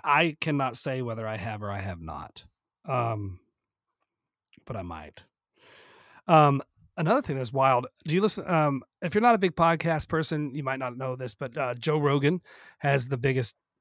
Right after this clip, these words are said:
podcast, the most subscribed podcast in the world. Um, millions of dollars. He gets paid by Spotify for his podcast. And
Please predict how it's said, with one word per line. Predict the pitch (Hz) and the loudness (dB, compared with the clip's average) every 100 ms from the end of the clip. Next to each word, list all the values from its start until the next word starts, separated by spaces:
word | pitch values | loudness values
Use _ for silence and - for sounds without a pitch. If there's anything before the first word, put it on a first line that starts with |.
| - | -2
podcast, | 135 120 113 107 107 | 0 0 -2 -6 -6
the | 123 | -8
most | 120 131 | -6 -4
subscribed | 120 113 - 120 107 107 | -6 -8 -8 -6 -6 -8
podcast | 110 104 - 101 98 | -10 -8 -8 -10 -10
in | 92 | -10
the | 82 | -10
world. | 80 65 71 _ _ _ _ _ _ _ _ | -10 -12 -14 _ _ _ _ _ _ _ _
Um, | - 143 127 117 - | -2 0 0 -2 -2
millions | 156 151 151 135 123 | 2 4 4 2 -2
of | 117 | -4
dollars. | 123 113 107 104 104 - | -2 -2 -2 -4 -6 -8
He | 131 | -8
gets | 117 | -6
paid | - 127 117 | -4 -4 -4
by | 107 | -6
Spotify | - 107 104 101 98 101 95 | -6 -6 -8 -10 -12 -14 -16
for | - | -12
his | 104 98 | -10 -10
podcast. | - 90 - 82 107 - - _ _ | -10 -12 -14 -14 -12 -12 -16 _ _
And | 170 139 135 120 | -2 -2 -2 -6